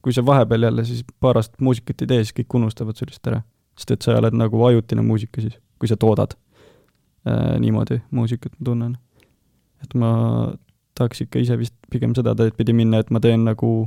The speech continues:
kindlale kuulajaskonnale, mis kasvab vaikselt, ja siis mul on inimesed, kes kuulavad pidevalt mu muusikat, kes on nagu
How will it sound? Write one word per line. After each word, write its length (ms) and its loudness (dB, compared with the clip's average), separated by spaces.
kindlale 400 4
kuulajaskonnale, 880 2
mis 200 -4
kasvab 400 -2
vaikselt, 460 -4
ja 180 -4
siis 380 -8
mul 320 -2
on 160 0
inimesed, 420 0
kes 160 -4
kuulavad 400 0
pidevalt 360 0
mu 120 0
muusikat, 420 -2
kes 240 -6
on 180 -2
nagu 280 -2